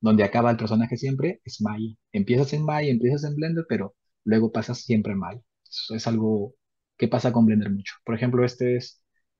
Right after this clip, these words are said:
el cu-, del curso Master y está hecho netamente en ZBrush. Todo este tipo de cosas. ¿No? Y algo que veo siempre es que muchos llegan,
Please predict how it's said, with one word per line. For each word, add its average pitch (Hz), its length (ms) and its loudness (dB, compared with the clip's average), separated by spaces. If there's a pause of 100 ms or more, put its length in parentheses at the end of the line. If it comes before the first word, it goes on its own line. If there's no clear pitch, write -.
(200)
el 107 280 -2
cu-, 117 140 -8
del 113 160 0
curso 113 260 -2
Master 113 420 2 (1160)
y 110 160 2
está 107 200 -6
hecho 107 280 -2
netamente 104 480 2
en 101 100 -4
ZBrush. - 460 -8 (1400)
Todo 104 160 -6
este - 160 -14
tipo - 220 -14
de 104 80 -14
cosas. - 280 -18 (2250)
¿No? - 200 -14 (1080)
Y 113 220 0
algo 127 200 4
que 135 120 0
veo 127 160 4
siempre 131 380 -2
es - 260 -12
que 120 480 -6 (480)
muchos 139 720 -2 (120)
llegan, 127 460 0